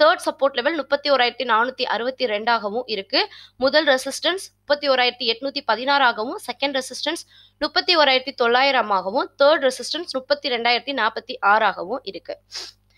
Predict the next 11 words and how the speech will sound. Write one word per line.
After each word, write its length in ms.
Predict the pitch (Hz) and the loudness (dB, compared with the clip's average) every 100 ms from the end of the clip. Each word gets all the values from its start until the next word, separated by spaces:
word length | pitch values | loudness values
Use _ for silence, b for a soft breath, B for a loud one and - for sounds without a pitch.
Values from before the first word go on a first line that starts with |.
| _ | _
சில்வர் 680 | - 302 330 302 359 - _ _ - | -4 2 4 4 2 -2 _ _ -12
முப்பத்தி 420 | 262 349 349 330 | -6 -4 2 2
எட்டாயிரத்தி 460 | 277 262 262 294 233 | 4 2 2 2 2
இருநூத்தி 320 | 262 294 285 | 2 -2 0
ஐம்பத்தி 400 | 226 247 262 254 | 0 -2 -4 -2
ஒன்பது 380 | 214 240 240 285 | -2 0 -2 -2
முதல் 280 | 240 277 285 | 0 0 0
சப்போர்ட் 280 | - 247 247 | 0 0 0
லெவலாகவும், 580 | 220 208 202 202 277 | 0 2 2 0 -2
முப்பத்தி 340 | 330 - 262 240 | -2 -4 0 2
ஏழாயிரத்தி 300 | 233 233 | 2 0